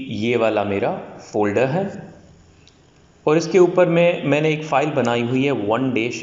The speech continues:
example dot P H P। मैं उस पर click कर देता हूँ और आप लोगों को नज़र आएगा I love tech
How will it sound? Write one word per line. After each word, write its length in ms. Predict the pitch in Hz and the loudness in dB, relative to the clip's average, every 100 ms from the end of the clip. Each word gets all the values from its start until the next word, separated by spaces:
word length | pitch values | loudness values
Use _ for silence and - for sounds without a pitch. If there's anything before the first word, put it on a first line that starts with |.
| - | -8
example 500 | 98 104 104 107 120 104 | -6 -2 -2 0 0 0
dot 180 | 98 - | -2 -4
P 120 | 98 | -6
H 140 | 95 - | -6 -8
P। 80 | - - - - - - | -12 -16 -20 -20 -14 -4
मैं 140 | 113 | -2
उस 80 | 107 - | -2 -4
पर 80 | - | -6
click 280 | 113 127 - | -2 -2 0
कर 120 | 160 | 2
देता 260 | 160 165 165 | 2 2 -2
हूँ 180 | 170 180 - - - - - - - - 127 | -2 -6 -10 -16 -18 -18 -20 -20 -20 -2 2
और 120 | 120 | 4
आप 240 | 113 113 | 2 2
लोगों 220 | 117 110 | 0 0
को 100 | 113 | 0
नज़र 300 | 107 101 104 | 2 2 2
आएगा 380 | 104 98 101 139 160 - | 2 0 0 -2 -4 -2
I 140 | 110 104 98 | 0 0 0
love 240 | 123 151 - - - - | -2 -2 -10 -18 -16 -4
tech 180 | 113 | -4